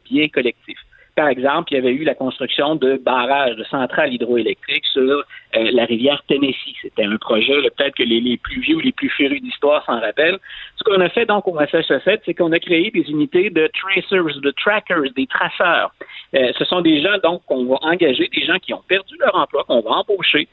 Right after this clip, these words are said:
à qui on fait signer des contrats. Et ces gens-là doivent entrer en contact avec les gens atteints des virus et ces gens-là doivent identifier avec qui ils ont été en contact.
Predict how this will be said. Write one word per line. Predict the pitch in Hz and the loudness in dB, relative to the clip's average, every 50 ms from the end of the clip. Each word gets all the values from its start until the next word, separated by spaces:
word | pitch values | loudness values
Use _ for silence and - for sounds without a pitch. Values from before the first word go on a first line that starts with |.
| - - _ | -16 -14 _
à | - 117 - | -4 -4 -4
qui | - - 233 | 0 0 2
on | 190 123 | 2 2
fait | - - 254 254 - | 2 0 0 -2 -2
signer | - 202 175 175 185 | -4 -4 -4 -4 -2
des | - 302 | -4 -4
contrats. | - - 120 110 - - - - 170 220 - - - - _ | -2 0 0 0 0 2 2 2 2 0 -2 -6 -14 -8 _
Et | - 139 139 | -4 -4 0
ces | - 262 294 269 | 2 2 2 4
gens-là | 269 254 233 208 208 233 247 | 4 2 2 2 2 2 2
doivent | 240 196 185 202 214 214 196 156 | 4 4 4 4 4 4 2 0
entrer | 143 135 131 - 165 | 0 -2 -2 -2 0
en | 165 151 | 0 0
contact | - 151 135 131 - 170 - - | 2 0 2 2 2 2 2 2
avec | - 120 120 120 - | 2 2 2 0 0
les | 127 131 127 | 0 0 2
gens | 135 160 175 165 - _ | 2 2 2 2 0 _
atteints | - 175 175 - 208 208 220 214 | -2 -4 -2 0 -2 -2 -2 -4
des | - - - - | -8 -10 -4 0
virus | 131 123 123 151 175 - - - - | 0 2 4 4 4 2 2 -2 -4
et | - 156 - - | -4 -4 -2 0
ces | 262 262 | 0 0
gens-là | 226 233 220 185 185 220 214 | 2 4 4 4 4 4 4
doivent | - 165 175 175 160 | 4 4 4 4 2
identifier | 151 147 139 135 127 - - - - 190 185 208 - | 2 2 2 2 0 -2 -8 -8 -4 -2 -2 -2 0
avec | - 160 170 196 185 - _ | 0 2 4 4 2 2 _
qui | - - 247 285 196 151 | -4 -2 -2 -2 -2 0
ils | 139 | 0
ont | 151 147 131 | 2 4 4
été | 123 - - 202 202 | 4 2 2 2 2
en | 175 - | 0 2
contact. | - 147 131 127 - 139 139 - | 2 0 0 2 2 0 0 -2